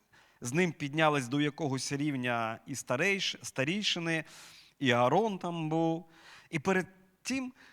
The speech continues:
люди освячували, щоб Господь сприйняв народ. І він конкретно сказав для отого часу Старого Завіту, він сказав: «Дивіться, кров жертви, яка принесена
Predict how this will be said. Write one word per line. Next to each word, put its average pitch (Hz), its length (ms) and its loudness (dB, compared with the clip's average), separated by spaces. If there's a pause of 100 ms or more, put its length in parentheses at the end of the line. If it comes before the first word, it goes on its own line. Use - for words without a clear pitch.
(440)
люди 220 300 2
освячували, 151 840 -4
щоб 151 360 -6
Господь 151 560 -4
сприйняв 151 600 -4
народ. 117 540 -4 (1800)
І 156 80 4
він 226 260 2 (560)
конкретно 220 680 2
сказав 175 520 -4
для 160 240 -2
отого 151 600 -2 (140)
часу 196 440 -2
Старого 190 440 0
Завіту, 165 380 -2
він 143 120 0
сказав: 165 320 -8
«Дивіться, 180 440 -6
кров 190 680 4
жертви, 170 580 -2 (160)
яка 143 320 -2
принесена 202 920 -2